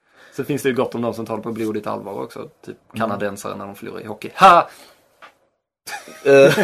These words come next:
Speaker 2: <laughs> okej.
Speaker 1: Typ bryter klubbor och grejer.
Speaker 2: Mhm. Hoppas, ja, du skrek i
Speaker 1: Vi
Speaker 2: micken.
Speaker 1: lever, lever fortfarande på
Speaker 2: Eh,
Speaker 1: minnet från lilla.
Speaker 2: ja, men vad sägs om föra det till Wimas? För ute på nätet i
Speaker 1: Mm.
Speaker 2: princip. För det är ju där vi hänger faktiskt. Vi,
Speaker 1: Ja.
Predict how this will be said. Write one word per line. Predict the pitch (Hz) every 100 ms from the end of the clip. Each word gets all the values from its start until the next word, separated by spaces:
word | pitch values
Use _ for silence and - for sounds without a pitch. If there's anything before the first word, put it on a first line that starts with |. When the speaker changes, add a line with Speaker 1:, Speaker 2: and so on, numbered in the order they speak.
| 190 175 202
Speaker 2:
<laughs> | - - - -
okej. | - 185 190 - - - - - -
Speaker 1:
Typ | 127 110
bryter | 131 110
klubbor | 120 127 117 110
och | 110
grejer. | 117 110
Speaker 2:
Mhm. | 113 117 120 127 104 - _ _ _ _
Hoppas, | 117 113 113 _
ja, | - 110 113
du | 113 113
skrek | - 113 104
i |
Speaker 1:
Vi | 113
Speaker 2:
micken. | 107 117
Speaker 1:
lever, | 120 110 107 117
lever | 117 104 101
fortfarande | 117 110 104 101 104
på |
Speaker 2:
Eh, | 127 127 123
Speaker 1:
minnet | 107 107 101 -
från | 113 107
lilla. | 107
Speaker 2:
ja, | 156 165 165
men | 127 147
vad | 147
sägs | 151 139
om |
föra | 135 139 131
det | 127 120
till | 120 113 113 - - -
Wimas? | 123 107 - - _ _ -
För | 120
ute | 113 101
på | 98 101 95 95 _ _ -
nätet | 104 107 - 120 -
i | -
Speaker 1:
Mm. | 147
Speaker 2:
princip. | - 87 90
För | 110
det | 113
är |
ju | 113
där | 117 104
vi | 107
hänger | 120 101 101
faktiskt. | 104 98 - 90 - -
Vi, |
Speaker 1:
Ja. | 151